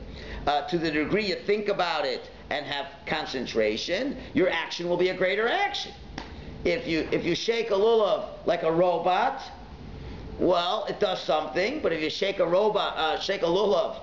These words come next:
like a person who understands why he's shaking the lulav, it accomplishes more, but it makes the action a stronger action.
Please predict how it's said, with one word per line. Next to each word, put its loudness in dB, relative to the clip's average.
like 2
a 2
person 2
who 4
understands 0
why 2
he's -2
shaking 0
the 4
lulav, 4
it 2
accomplishes -2
more, 4
but 0
it 0
makes -2
the -4
action -2
a -2
stronger 2
action. -2